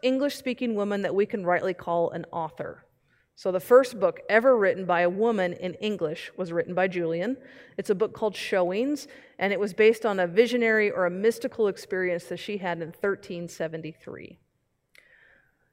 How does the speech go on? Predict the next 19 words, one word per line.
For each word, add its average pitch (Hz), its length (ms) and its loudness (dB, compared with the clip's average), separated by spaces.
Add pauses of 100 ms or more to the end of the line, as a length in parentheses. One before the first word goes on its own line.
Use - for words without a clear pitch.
Julian 269 400 4
lived 214 200 6
a 196 60 0
very 202 320 4
unusual 190 560 -2
life. 131 320 -6
She - 160 -10
was 202 160 -4
an 185 140 -4 (100)
anchoress, - 800 -10 (440)
which 233 280 4
meant 196 380 -2 (120)
that 190 160 -4
she 277 220 -2
lived 226 260 8
in 196 140 2
a 180 40 2
tiny 262 520 -2
room 208 440 -2